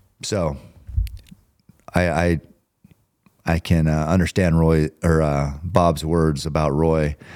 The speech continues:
when he writes, "Few Kodiak trips will never be the same for me, or future Kodiak trips will never be the same for me." To honor Roy and celebrate his love for hunting Kodiak, I decided that the saddle below where I had watched him kill his final buck would be Roy's saddle. I was compelled by the need to set some tor-,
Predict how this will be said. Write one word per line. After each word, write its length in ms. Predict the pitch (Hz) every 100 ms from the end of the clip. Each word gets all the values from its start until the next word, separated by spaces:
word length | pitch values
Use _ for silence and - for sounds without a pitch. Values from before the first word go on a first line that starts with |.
| -
when 140 | - 90
he 80 | 80
writes, 340 | 80 80 -
"Few 340 | - 101 95
Kodiak 380 | 82 95 82 76
trips 300 | - 78 -
will 340 | 80 71 65 - - - - _
never 240 | 90 78
be 120 | 73
the 80 | 78
same 220 | - 73
for 140 | 65 69
me, 220 | 67 65 - _ -
or 120 | -
future 340 | 82 101 90 76
Kodiak 400 | - 78 73 64
trips 260 | 78 69
will 80 | 78
never 120 | 71
be 120 | 71 69
the 60 |
same 180 | - 65
for 120 | -
me." 240 | 71 64 67 - - - - - -
To 140 | -
honor 240 | 104 117 113
Roy 260 | 107 107
and 160 | 107 98
celebrate 340 | - 104 101
his 140 | 95 90
love 180 | 101 92
for 120 | 92
hunting 280 | 101 90 -
Kodiak, 540 | 101 98 92 87 87
I 60 | 87
decided 420 | 80 101 95 87
that 260 | 85 82 - _ _ _ _ _
the 120 | 87
saddle 360 | - 98 101 101
below 500 | 87 90 95 90 90
where 160 | 85
I 60 | 87
had 140 | 82
watched 360 | 82 90 95 -
him 80 | 87
kill 240 | 101 92
his 100 | 82
final 320 | - 90 87
buck 320 | 80 90 85
would 120 | 92 78
be 80 |
Roy's 340 | 80 78 85 80
saddle. 500 | - 76 69 65 69
I 100 | -
was 120 | 82 -
compelled 420 | 85 101 90 80
by 120 | 87
the 100 | 78
need 200 | 82 85
to 60 | 73
set 240 | - 82
some 180 | - 76
tor-, 340 | - 85 87